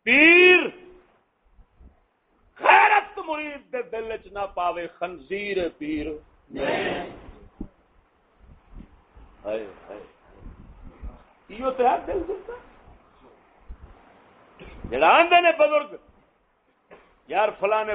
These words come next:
فقیر نگاہ کیتی دل زندہ ہو گیا، او دا مطلب یہ ہوئی ہے کہ پہلا اندر غیرت نہیں سی، تمیز نہیں سی، کفر اسلام دا پر-، پت-، فرق نہیں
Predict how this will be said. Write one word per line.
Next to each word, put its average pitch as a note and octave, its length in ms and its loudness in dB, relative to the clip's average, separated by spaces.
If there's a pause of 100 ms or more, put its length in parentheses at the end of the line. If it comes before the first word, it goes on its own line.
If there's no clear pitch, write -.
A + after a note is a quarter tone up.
فقیر F#3+ 400 -8
نگاہ A#3+ 340 4 (120)
کیتی A3+ 280 -16
دل F3+ 260 -10
زندہ E3+ 220 -10
ہو C#3 200 -4
گیا، C3 80 -4
او D3 60 -2
دا E3 100 -2
مطلب E4+ 420 4
یہ F4+ 120 6
ہوئی F#4 200 2
ہے E4+ 180 4 (1300)
کہ C3 60 -20 (100)
پہلا G#3+ 260 -4
اندر F#3+ 360 -8
غیرت G#3 360 -2
نہیں F3+ 260 -12
سی، D#3+ 100 -12
تمیز F#3 480 -8
نہیں F#3 180 -6 (120)
سی، E3+ 120 -10
کفر G3 300 -2
اسلام F3+ 440 0
دا E3 120 2
پر-، E3 380 -2
پت-، - 280 -4
فرق G3+ 260 0
نہیں G3 180 -6